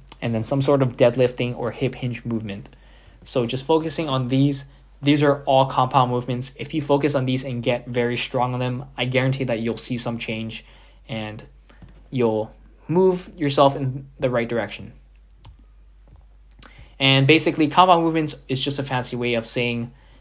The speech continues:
these movements work multiple groups of muscle at the same time, whereas isolations are things like bicep curls, lateral raises. They, they, these just work, like, one single muscle group.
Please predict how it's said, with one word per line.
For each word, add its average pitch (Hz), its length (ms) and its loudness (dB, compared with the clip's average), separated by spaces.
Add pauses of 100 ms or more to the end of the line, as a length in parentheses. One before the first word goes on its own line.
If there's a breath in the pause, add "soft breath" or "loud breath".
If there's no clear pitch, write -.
(180 soft breath)
these 127 460 -2
movements 139 360 2
work 127 320 0
multiple 123 420 -2
groups 113 260 -6
of 110 60 -8
muscle 110 520 -8
at 127 140 -12
the 104 80 -12
same 110 220 -12
time, 160 320 -4 (360 soft breath)
whereas 131 200 0
isolations 135 680 2
are 113 80 -4
things 127 260 -8
like 110 220 -8 (160)
bicep 139 340 4
curls, 135 320 4
lateral 127 260 2
raises. 120 360 -4
They, 139 300 2
they, 139 500 0 (180)
these 170 140 2
just 170 160 0
work, 139 300 2
like, 113 260 -2 (580 loud breath)
one 127 340 2
single 113 320 -6
muscle 107 280 -8
group. - 240 -12